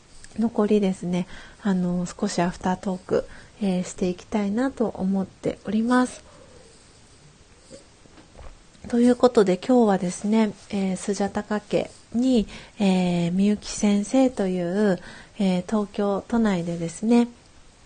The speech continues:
プライベートサロンを、えー、経営されてる、えー、みゆき先生が、えー、スジャタカ家に、えー、遊びに、えー、来てくださいます。で、えー、みゆき先生は、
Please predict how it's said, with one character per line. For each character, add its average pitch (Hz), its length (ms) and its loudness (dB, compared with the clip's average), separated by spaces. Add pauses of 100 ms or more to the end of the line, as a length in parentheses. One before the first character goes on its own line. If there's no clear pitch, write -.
(320)
プ 233 80 -4
ラ 208 140 4
イ 208 60 2
ベ 208 140 2
ー 202 40 0
ト 208 140 -2
サ 208 180 -2
ロ 185 100 -2
ン 185 280 -2 (480)
を、 294 240 2 (300)
え 170 760 0
ー、 - 200 -16
経 175 360 0
営 180 60 -2
さ 180 160 -6
れ 175 140 -2
て 180 200 -4
る、 220 380 0
え 170 180 -2
ー、 170 40 -4
み 175 180 -2
ゆ 185 100 -2
き - 120 -12
先 202 280 -2
生 208 220 -2
が、 160 200 0 (400)
え 180 140 0
ー、 - 20 -8
ス - 180 -4
ジ 185 100 0
ャ 185 60 0
タ 190 140 -2
カ 196 140 -2
家 190 200 -4
に、 254 300 2 (240)
え 175 160 2
ー、 170 260 -4
遊 180 60 0
び 180 140 0
に、 175 260 -2 (280)
え 170 180 2
ー、 165 60 -6
来 - 120 -14
て 165 260 -2 (220)
く - 120 -8
だ 165 140 0
さ 185 160 0
い 180 80 2
ま 175 220 0
す。 - 140 -18 (560)
で、 226 420 2
え 185 180 0
ー、 175 40 -4
み 190 140 0
ゆ 202 80 0
き - 100 -18
先 226 240 0
生 226 220 0
は、 196 340 0